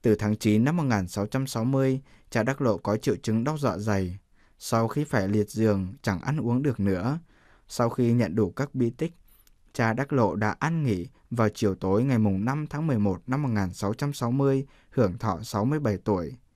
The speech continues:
Trong đám tang cha Đắc Lộ, tại nghĩa trang chung cho các Kitô hữu, có đủ đại diện các dòng tu tại Isfahan. Ngoài dòng tên, còn có dòng Âu Tinh, dòng Anh Em Hèn Mọn,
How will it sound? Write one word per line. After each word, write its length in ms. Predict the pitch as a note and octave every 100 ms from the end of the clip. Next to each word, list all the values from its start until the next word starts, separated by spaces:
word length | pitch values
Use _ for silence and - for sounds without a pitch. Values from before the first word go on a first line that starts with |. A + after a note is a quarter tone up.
| _ _ _ _ _ -
Trong 200 | B2 A2+
đám 200 | G#2+ A#2+
tang 300 | A#2+ A#2 A2
cha 160 | A2+
Đắc 200 | A#2 C#3+
Lộ, 300 | C#3 G#2 D#2+ _ _ -
tại 160 | A2 G2
nghĩa 200 | A2 -
trang 260 | - C#3+ C#3+
chung 280 | D3 C#3+ C#3
cho 120 | C3
các 200 | B2+ D3
Kitô 280 | - E3 D#3
hữu, 360 | C#3 F#2+ F#2 C#3+ - _ _ -
có 140 | A#2+
đủ 180 | C#3 G2+
đại 180 | G2+ F#2+
diện 220 | A2 F2+
các 180 | D#3+ E3
dòng 260 | C3+ G#2 F#2+
tu 200 | C#3+ D3+
tại 200 | - A2
Isfahan. 760 | B2+ - - C#3 C3 C#3 C3+ C3+ - _ _ -
Ngoài 220 | A2+ G#2
dòng 220 | G2+ F#2 F#2
tên, 280 | C3+ C#3+ C#3+ _ -
còn 180 | A2+ F#2+
có 140 | G#2+
dòng 260 | C#3 A#2 F2+
Âu 180 | D2 B2+ -
Tinh, 300 | C3+ C3+ C#3+ -
dòng 240 | A2+ G2
Anh 160 | E2+ C3
Em 160 | D3 C#3+
Hèn 240 | A#2+ F#2
Mọn, 260 | F#2 G2